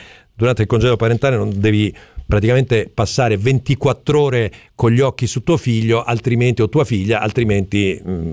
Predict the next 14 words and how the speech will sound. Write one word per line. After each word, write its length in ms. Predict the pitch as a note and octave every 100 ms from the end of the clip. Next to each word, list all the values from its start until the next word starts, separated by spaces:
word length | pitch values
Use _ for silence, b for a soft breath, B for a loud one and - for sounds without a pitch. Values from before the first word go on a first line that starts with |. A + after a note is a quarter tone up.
| -
altrimenti 520 | A#2 A2 F#2+ E2+ -
rischi 280 | E2+ - E2+
il 100 | D#2+
licenziamento. 840 | D#2 E2+ D2 - D2 C#2 C2 - - B B B B B B B B B D3
Oggi 340 | F3+ C3+ D#3
Norme 380 | C#3 D#3 D3+ D3+
Tributi 480 | C#3+ C#3 F3 - C#3+
mi 100 | B2+
fornisce 840 | C3 B2 C#3 C3 - C3 B2 A#2 - -
tantissime 840 | C3 C3+ C3+ E3+ - - A#2 G#2 G2+
cose, 640 | G2+ E2+ D#2 F#2+ G#2+ - _
anche 340 | - A3+ A3 F3
dall'ambito 540 | B2+ B2+ B2 A2 G2+
penale. 460 | G2 E2+ D2 D2